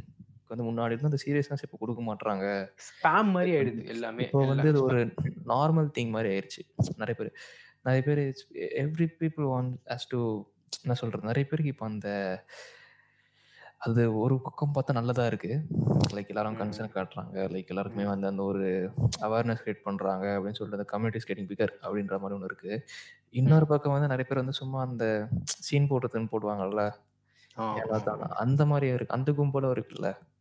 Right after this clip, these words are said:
Speaker 2: அந்த கும்பல் இருக்கு. ஜாஸ்தியா இருக்கு.
Speaker 1: ஆமா, ஜாஸ்தியா இருக்கு. So அதனால அது நம்ம பாசிட்டிவா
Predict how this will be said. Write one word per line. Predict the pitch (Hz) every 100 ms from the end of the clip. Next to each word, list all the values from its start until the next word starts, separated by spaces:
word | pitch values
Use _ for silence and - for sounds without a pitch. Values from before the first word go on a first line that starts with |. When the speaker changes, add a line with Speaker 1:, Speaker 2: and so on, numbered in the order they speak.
| _ 113
Speaker 2:
அந்த | 110
கும்பல் | 120 135 135
இருக்கு. | 120 123 143 160
ஜாஸ்தியா | 120 123 - 131
இருக்கு. | 110 110 113 143 123 110
Speaker 1:
ஆமா, | 104
ஜாஸ்தியா | 101 104 - 110
இருக்கு. | 107 -
So | - 139
அதனால | 123 131 135 - _ _ _ _ - - - -
அது | - 113 117
நம்ம | 117 113 110 110 107 110 - _ - - - - -
பாசிட்டிவா | 104 - 107